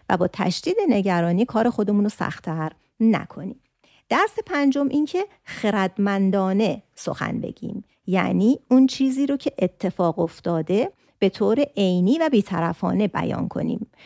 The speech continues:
فاجعه پنداری نکنیم، اغراق نکنیم،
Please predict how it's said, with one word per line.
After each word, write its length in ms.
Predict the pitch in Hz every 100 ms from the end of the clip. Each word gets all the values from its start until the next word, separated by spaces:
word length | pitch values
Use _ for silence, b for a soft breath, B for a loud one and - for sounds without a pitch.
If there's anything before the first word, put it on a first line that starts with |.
| b
فاجعه 640 | - - 196 180 180 170
پنداری 580 | 175 180 170 170 156 208
نکنیم، 680 | 220 214 - - - - 202 _ _
اغراق 460 | 190 180 185 190 - -
نکنیم، 680 | 180 262 - 254 233 233